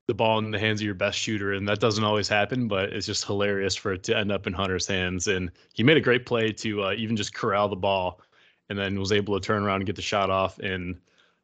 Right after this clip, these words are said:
uh, I think that might have been blocked if it wasn't a seven-foot guy, uh, shooting that ball. So, um, just, yeah, kind of a hilarious vision, and I yelled very loudly in my apartment.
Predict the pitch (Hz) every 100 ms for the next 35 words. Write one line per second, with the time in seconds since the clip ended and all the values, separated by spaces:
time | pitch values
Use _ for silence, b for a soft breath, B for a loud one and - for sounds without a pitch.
0 | _ - 90 87 - 139 175 120 131 110
1 | 101 120 120 98 - 107 107 104 101 -
2 | 107 101 110 104 101 101 98 92 90 -
3 | 101 92 90 - 110 101 92 85 85 87
4 | - 92 85 82 - _ _ _ _ _
5 | _ 90 87 87 87 - - - 107 95
6 | 135 127 101 101 104 101 - 107 101 98
7 | 104 104 92 90 95 92 92 92 - _
8 | - _ _ 113 104 98 101 101 92 90
9 | 92 92 90 92 92 90 92 95